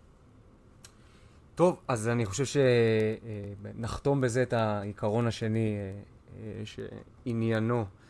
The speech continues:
אה, ניצול של יתרון יחסי, ונגיע ליתרון ה-,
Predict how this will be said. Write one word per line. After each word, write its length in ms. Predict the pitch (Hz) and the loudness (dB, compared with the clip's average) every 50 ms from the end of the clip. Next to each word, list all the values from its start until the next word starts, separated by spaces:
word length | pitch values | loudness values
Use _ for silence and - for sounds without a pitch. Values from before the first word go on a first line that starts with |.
| - - - - - - - - | -20 -20 -20 -20 -20 -20 -18 -14
אה, 120 | 107 107 104 | -10 -10 -8
ניצול 420 | 101 104 101 - - - 127 123 110 | -8 -8 -10 -10 -6 -4 -2 -2 -2
של 140 | 101 - 113 | -2 -2 -4
יתרון 380 | 107 101 - 107 98 104 104 | -4 -4 -4 -4 -2 0 0
יחסי, 500 | 107 98 95 101 92 - - 147 175 190 165 113 | -2 -2 -4 -8 -10 -6 -2 0 0 0 0 -2
ונגיע 680 | 107 107 107 107 104 104 104 104 104 101 98 101 120 123 | -2 -2 -2 -2 -2 -2 -2 -4 -4 -6 -4 -2 -2 0
ליתרון 520 | 120 113 107 - 110 104 107 117 117 123 | 0 -2 -2 -2 -2 0 0 2 2 0
ה-, 400 | 123 117 110 110 107 104 101 101 | 0 0 0 -2 -2 -4 -6 -8